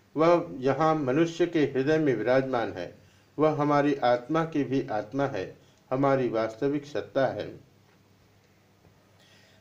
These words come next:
वेदांत दर्शन के यथार्थ स्वरूप का ठीक ठीक ज्ञान प्राप्त करने के लिए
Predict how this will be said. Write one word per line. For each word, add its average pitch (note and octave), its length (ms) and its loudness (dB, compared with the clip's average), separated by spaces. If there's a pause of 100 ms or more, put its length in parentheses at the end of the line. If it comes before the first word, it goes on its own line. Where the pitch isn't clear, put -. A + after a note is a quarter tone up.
(100)
वेदांत F3 520 4
दर्शन E3 440 2
के F#3 160 2
यथार्थ D3+ 540 2
स्वरूप D3 440 -2
का D3+ 100 4
ठीक F3 380 0
ठीक C3 200 -6
ज्ञान C#3 280 2
प्राप्त C3+ 440 -2
करने C3+ 280 0
के D3+ 220 0
लिए G2+ 300 -2